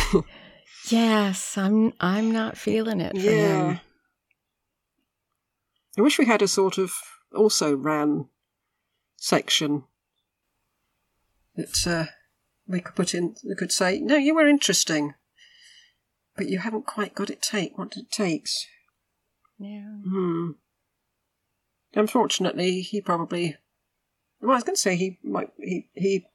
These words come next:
Speaker 1: suffers from a lack of, um, of, of knowledge about him, but we do actually know quite a lot about him through his writing. I mean, we know what he's,
Speaker 2: Yes.
Speaker 1: he thought.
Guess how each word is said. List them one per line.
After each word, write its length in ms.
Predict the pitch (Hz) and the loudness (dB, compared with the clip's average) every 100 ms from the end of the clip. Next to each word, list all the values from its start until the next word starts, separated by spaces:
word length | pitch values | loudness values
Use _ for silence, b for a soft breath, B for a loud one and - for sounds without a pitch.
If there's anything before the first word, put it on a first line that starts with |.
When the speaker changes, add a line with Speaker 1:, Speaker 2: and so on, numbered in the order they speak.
| _ _ | _ _
Speaker 1:
suffers 380 | - 233 202 190 | 2 4 6 4
from 140 | - 196 | 4 4
a 40 | |
lack 220 | 196 190 | 4 2
of, 120 | 196 - 254 | -2 -4 -2
um, 380 | 196 190 185 180 _ _ _ _ _ _ _ _ _ _ - 208 | 2 2 0 -6 _ _ _ _ _ _ _ _ _ _ -8 -4
of, 200 | 190 180 - | -4 -6 -8
of 180 | 185 - | -8 -2
knowledge 320 | 196 220 160 | 4 4 4
about 380 | 147 156 151 147 | 2 0 0 0
him, 160 | 156 165 | -2 -2
but 180 | 180 - - b b b b b b b _ _ | -2 -6 -14 b b b b b b b _ _
we 60 | - | 0
do 100 | 311 | 2
actually 300 | - - 156 | 2 0 0
know 160 | 175 | 0
quite 240 | 165 185 - | 2 -2 0
a 40 | |
lot 140 | 170 | -2
about 240 | - 175 170 | -2 -4 -4
him 60 | |
through 260 | 156 - 185 | -4 -2 0
his 200 | 151 - | -2 -4
writing. 460 | 175 185 185 165 147 | -6 -4 -6 -6 -8
I 40 | |
mean, 160 | 180 190 | -8 -6
we 80 | |
know 120 | 202 208 | -4 -4
what 180 | 165 | -4
he's, 200 | 185 180 214 | -6 -6 -6
Speaker 2:
Yes. 280 | 220 214 | -6 -6
Speaker 1:
he 60 | 175 | -6
thought. 480 | - 185 156 139 - | -4 -2 -2 -4 -8